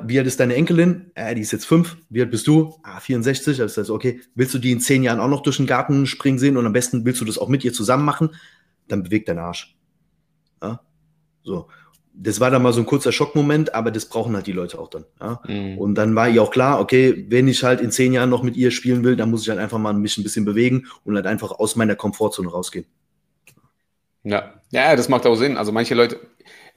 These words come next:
Speaker 2: fä-, oder sagen wir mal so, fällt es dir schwer, den Leuten sowas ins Gesicht zu sagen? Oder bist du damit schon mal auf die Fresse geflogen?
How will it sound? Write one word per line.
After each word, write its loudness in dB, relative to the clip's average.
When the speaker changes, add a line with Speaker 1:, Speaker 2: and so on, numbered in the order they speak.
Speaker 2:
fä-, 0
oder 6
sagen 4
wir 2
mal 2
so, 4
fällt -2
es 4
dir -2
schwer, 2
den -2
Leuten -2
sowas -2
ins -8
Gesicht -4
zu -6
sagen? -4
Oder 4
bist -2
du -4
damit -2
schon -6
mal -2
auf -2
die -12
Fresse -4
geflogen? 0